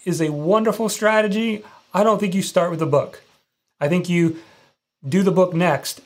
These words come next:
after you dial in either selling a workshop or selling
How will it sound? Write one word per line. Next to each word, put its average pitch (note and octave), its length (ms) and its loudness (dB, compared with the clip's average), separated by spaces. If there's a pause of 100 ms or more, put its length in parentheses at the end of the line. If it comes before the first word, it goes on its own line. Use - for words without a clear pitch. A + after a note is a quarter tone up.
after D#3 340 0
you D#3+ 320 0
dial D3 520 2
in D3 580 0
either D3+ 300 0
selling E3+ 880 0 (1500)
a D3+ 120 0
workshop C3 680 0 (240)
or D3+ 120 -2
selling C3+ 720 -2